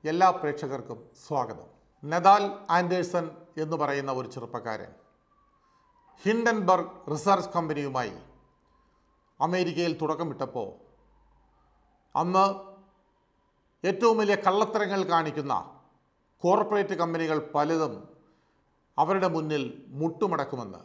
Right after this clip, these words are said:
അവരുടെ കള്ളത്തരങ്ങൾ പൊളിച്ചെടുക്കുമെന്ന് ആൻഡേഴ്സൺ പ്രഖ്യാപിച്ചപ്പോൾ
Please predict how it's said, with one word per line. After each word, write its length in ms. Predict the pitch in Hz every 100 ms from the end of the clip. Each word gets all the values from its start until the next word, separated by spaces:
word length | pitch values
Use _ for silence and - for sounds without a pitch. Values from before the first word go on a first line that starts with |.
| - _ _ _ _ _ _ _ _ _
അവരുടെ 280 | 160 208 240
കള്ളത്തരങ്ങൾ 680 | 240 196 226 226 214 202 202
പൊളിച്ചെടുക്കുമെന്ന് 840 | 196 202 233 226 196 196 185 165
ആൻഡേഴ്സൺ 420 | 175 175 175 175
പ്രഖ്യാപിച്ചപ്പോൾ 800 | 151 151 165 147 139 147 120 98